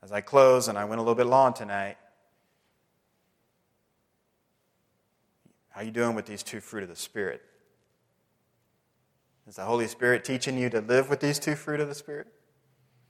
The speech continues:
Do you endure the faith? Are you patient in your, your walk with the Lord? You're committed? You're all in? You're gonna do whatever it takes to bring honor and glory to God in your walk, in your race? You're gonna finish strong?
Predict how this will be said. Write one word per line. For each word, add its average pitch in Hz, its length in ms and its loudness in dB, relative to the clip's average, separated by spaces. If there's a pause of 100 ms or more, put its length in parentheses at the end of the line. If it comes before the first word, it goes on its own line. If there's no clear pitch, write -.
(300)
Do 104 100 -20
you 101 40 -16
endure 107 480 -2
the 113 120 -4
faith? 113 460 -2 (460)
Are 101 80 -20
you 101 140 -20
patient 123 520 -6
in 117 140 -8
your, 107 280 -10 (380)
your 110 120 -14
walk 110 340 4
with 123 100 -8
the 120 100 -6
Lord? 117 400 -2 (720)
You're 113 80 -20
committed? 120 600 -2 (220)
You're 117 180 0
all 117 200 6
in? 123 300 -4 (920)
You're 113 80 -16
gonna 123 160 -4
do 117 160 -2
whatever 120 340 4
it 104 120 -2
takes - 560 -6 (220)
to - 80 -20
bring 110 160 -16
honor 107 160 -4
and 110 100 -8
glory 110 200 -6
to 104 60 -6
God 104 380 0
in 101 140 -14
your 104 120 -14
walk, 104 440 0 (100)
in 98 80 -20
your 107 100 -18
race? 107 480 -16 (380)
You're 98 100 -20
gonna 104 60 -20
finish 113 300 -8
strong? 107 420 -8